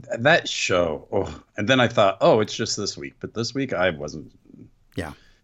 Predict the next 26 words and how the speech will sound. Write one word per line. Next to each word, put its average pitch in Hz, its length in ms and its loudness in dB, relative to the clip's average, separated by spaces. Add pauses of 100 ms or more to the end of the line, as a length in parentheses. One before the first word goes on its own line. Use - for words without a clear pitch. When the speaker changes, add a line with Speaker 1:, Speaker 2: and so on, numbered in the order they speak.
(300)
Speaker 1:
It's - 120 -18
not 92 140 -4
gonna 78 140 -4
be 76 80 -4
any 71 120 -6
better. 67 260 -6 (100)
Speaker 2:
We'll 165 200 2
get 135 220 0
there. 127 260 0
Uh, 127 320 2
Dynamite, 147 600 2 (180)
eight 160 160 2
hundred 156 300 2
eighty-seven 147 560 2
thousand 139 440 0
viewers. 135 380 0
Remember 185 240 -2
when 392 140 -2
they 392 60 2
used - 140 2
to - 60 -10
get 175 120 4
a 131 40 4
million 113 640 -2
every 127 160 -6
week? 120 400 -4